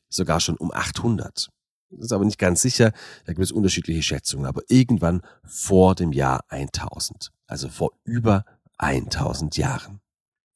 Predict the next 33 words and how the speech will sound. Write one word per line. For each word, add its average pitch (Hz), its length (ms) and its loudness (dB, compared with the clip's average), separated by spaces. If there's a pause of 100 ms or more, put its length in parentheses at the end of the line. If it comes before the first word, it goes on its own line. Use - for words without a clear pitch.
Damals 107 320 6
gab 95 180 6
es 90 100 4
den 82 100 4
Ort - 240 0
Falun 80 500 2
noch - 240 -10
nicht. - 380 -14 (400)
Auch 82 100 2
Schweden 123 380 6
gab 58 180 -2
es - 140 -6
noch - 160 -10
nicht. - 320 -16 (400)
Die - 100 -4
Region 98 380 6
hier 87 420 4
in - 140 -8
Mittelschweden 82 560 0 (440)
war 90 140 2
bedeckt 101 300 4
von 76 180 0
Wald 92 360 4
und 64 280 -4
Mooren. 78 720 6 (300)
Bauern 92 340 6
und 73 140 0
Hirten 110 380 2
ließen 98 320 -2
hier 82 220 0
ihre 80 240 0
Tiere 101 380 0
weiden, 87 340 4